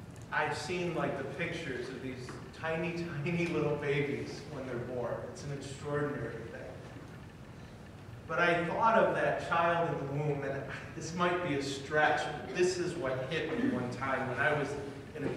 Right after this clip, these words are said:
very, very dark situation, praying, "God, what the heck is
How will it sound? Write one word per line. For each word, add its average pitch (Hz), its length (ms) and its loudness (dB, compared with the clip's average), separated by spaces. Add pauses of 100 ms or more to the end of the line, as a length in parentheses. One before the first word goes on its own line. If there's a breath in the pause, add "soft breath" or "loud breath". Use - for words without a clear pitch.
very, 165 520 4 (200)
very 156 400 0
dark 143 300 4
situation, 123 1040 -2 (480)
praying, 156 460 8
"God, 139 340 4
what 151 140 0
the 151 60 2
heck 143 320 0
is 135 60 -4